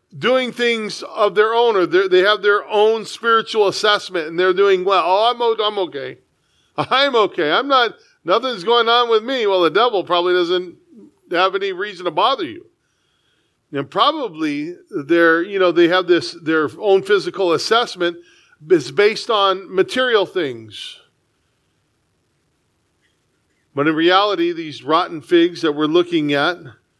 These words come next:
who think they're good figs because of the, uh, because, uh, they, they judge their lives according to what they have instead of the Lord,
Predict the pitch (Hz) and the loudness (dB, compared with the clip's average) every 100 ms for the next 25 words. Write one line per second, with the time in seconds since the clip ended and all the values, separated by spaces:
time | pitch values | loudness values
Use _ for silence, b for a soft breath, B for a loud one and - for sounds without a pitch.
0 | _ 135 123 196 190 180 165 151 147 139 | _ -8 -2 0 0 2 0 0 -2 0
1 | 156 135 - 156 160 135 147 165 156 156 | 0 0 0 0 0 -4 -6 0 -2 -2
2 | 147 147 147 131 B B B B 123 120 | -4 0 0 -2 B B B B -4 -2
3 | 120 127 143 139 175 160 143 160 151 143 | -2 -4 -8 -4 -2 -2 -2 -4 -6 -2
4 | 147 139 147 143 127 135 175 - 170 170 | -2 -2 -4 -6 -4 0 0 0 0 0
5 | 151 156 156 139 - 170 160 151 143 156 | 2 0 -2 -6 -8 -4 -4 -4 -2 -2
6 | 156 147 131 180 165 151 139 180 165 151 | -2 -2 0 0 0 -4 -6 -2 -2 -2
7 | 160 165 190 165 135 | -2 0 2 2 -2